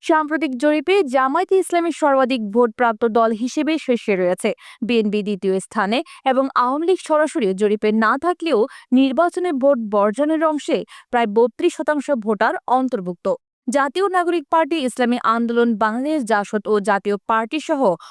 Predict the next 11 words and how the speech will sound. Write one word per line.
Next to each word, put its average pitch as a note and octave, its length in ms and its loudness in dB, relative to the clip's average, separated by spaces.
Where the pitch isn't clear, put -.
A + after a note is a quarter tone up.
অন্যান্য B3+ 280 4
দলগুলোতে C#4+ 540 2
সীমিত C#4 320 0
ভোট A3+ 200 0
এসেছে। F#3+ 300 -4
এই E4 80 4
জরিপের D4 440 0
ফলাফল D4 380 2
থেকে C#4 180 -2
বোঝা A3 340 2
যায়, A3 160 2